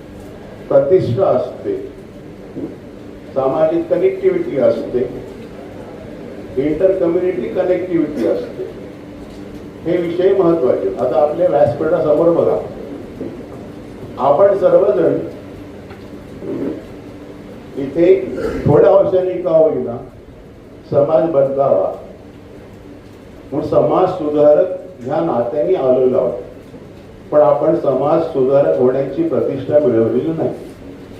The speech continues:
आज जर जुन्या पिढीला विचारलं, "हा समाजाचं काय झालंय?"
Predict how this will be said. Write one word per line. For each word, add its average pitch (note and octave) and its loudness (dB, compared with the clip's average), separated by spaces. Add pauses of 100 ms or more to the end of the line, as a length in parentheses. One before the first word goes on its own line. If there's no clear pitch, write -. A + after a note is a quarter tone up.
(2250)
आज D#3+ 4
जर G3 6
जुन्या D#3 4
पिढीला E3+ 2
विचारलं, E3 4 (1600)
"हा C#3 2
समाजाचं F3+ 4
काय G3+ 6
झालंय?" - 2